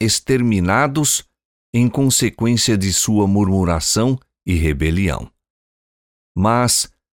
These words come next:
Moisés foi à fonte verdadeira de fortaleza e apresentou o caso ao Senhor. E o Senhor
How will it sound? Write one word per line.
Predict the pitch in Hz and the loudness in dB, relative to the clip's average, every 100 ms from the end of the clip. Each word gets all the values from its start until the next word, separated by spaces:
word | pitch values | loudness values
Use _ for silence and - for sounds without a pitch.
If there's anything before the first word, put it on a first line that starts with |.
| _ _ _ | _ _ _
Moisés | 113 143 139 110 151 190 175 | 0 4 4 2 2 2 -2
foi | - 160 165 151 - | -2 0 2 0 -6
à | - 123 120 | -6 -2 -2
fonte | 107 - 180 180 - 113 | -2 -2 0 0 0 -2
verdadeira | 98 104 92 90 76 95 95 | 0 0 2 0 0 0 2
de | 87 82 | 0 -2
fortaleza | - 104 - 92 95 113 80 73 - _ _ _ _ _ _ | -2 -2 0 0 2 2 0 -4 -10 _ _ _ _ _ _
e | 101 117 | 0 0
apresentou | 117 139 127 127 120 104 147 175 170 - | 2 0 2 2 0 0 2 2 0 -4
o | 131 139 | -2 -2
caso | - 104 110 104 117 110 - | 0 0 0 0 0 -2 0
ao | 92 | -2
Senhor. | - - 101 82 76 - - _ _ _ _ _ _ _ _ | 0 0 2 0 -2 -6 -18 _ _ _ _ _ _ _ _
E | 110 | 0
o | 123 | 0
Senhor | - 160 143 156 160 139 | 2 0 0 0 -2 -4